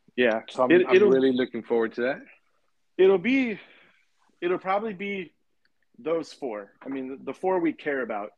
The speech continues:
Speaker 1: the, the Mets, the
Speaker 2: Yeah.
Speaker 1: Braves, the Dodgers, and the Padres. It'll be some mixture of that will be what the second round of the playoffs looks like, I would assume.
Speaker 2: Yeah.
Speaker 1: One of them's gonna,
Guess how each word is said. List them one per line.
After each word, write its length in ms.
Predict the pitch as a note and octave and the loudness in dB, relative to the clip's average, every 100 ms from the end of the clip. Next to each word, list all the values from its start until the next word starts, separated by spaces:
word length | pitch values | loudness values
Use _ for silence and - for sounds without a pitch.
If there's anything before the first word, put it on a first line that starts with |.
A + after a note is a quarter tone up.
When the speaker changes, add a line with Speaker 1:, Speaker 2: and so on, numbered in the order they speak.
| - - - | -20 -16 -4
Speaker 1:
the, 240 | B2+ A#2+ A2+ | -2 -2 -2
the 100 | B2 | -2
Mets, 420 | C#3+ D3 - - | 0 -2 -4 -14
the 140 | B2 C#3+ | 0 4
Speaker 2:
Yeah. 300 | F3+ D#3 D3+ | 6 6 4
Speaker 1:
Braves, 520 | B2 A#2+ A#2+ G#2+ - A#2+ | 0 -2 -4 -8 -16 -6
the 80 | C3 | -4
Dodgers, 580 | B2+ A#2+ A2+ A#2 G#2+ - | -2 -2 -4 -8 -10 -10
and 100 | B2 | -8
the 60 | A2 | -8
Padres. 500 | A#2 G#2 G2+ G2 - - - - | -8 -8 -10 -14 -18 -20 -6 2
It'll 160 | F3 | 4
be 120 | E3 F#3+ | 6 4
some 360 | - G#3+ G#3+ | 4 2 2
mixture 500 | F#3+ F#3 - E3+ D#3+ | -4 -6 -6 -4 -2
of 340 | D#3 C#3 B2+ A#2 | -2 -4 -6 -6
that 320 | C3 A#2+ A2+ _ _ _ _ _ | -6 -6 -10 _ _ _ _ _
will 100 | C3+ | -8
be 160 | A#2+ C3+ A#2 G2+ | -6 -6 -8 -8
what 180 | B2 | -8
the 100 | B2 G2 _ | -8 -14 _
second 280 | - B2 B2 | -12 -10 -10
round 160 | A#2+ | -10
of 40 | A#2 | -10
the 80 | G#2+ | -10
playoffs 360 | A2+ G2+ F#2 | -8 -8 -10
looks 180 | F2+ - | -18 -18
like, 300 | - - - _ _ - | -18 -18 -20 _ _ 4
I 100 | E3+ | 4
would 140 | F3 | 2
assume. 400 | - D3 A2 - _ _ _ _ _ _ _ _ _ _ _ _ _ _ _ _ - | -4 -8 -8 -12 _ _ _ _ _ _ _ _ _ _ _ _ _ _ _ _ -8
Speaker 2:
Yeah. 160 | G2 | -2
Speaker 1:
One 160 | D3+ B3+ | 2 4
of 60 | B3+ | 4
them's 200 | G3+ D3+ | 0 -2
gonna, 380 | F3+ E3 C#3 | -6 -4 -6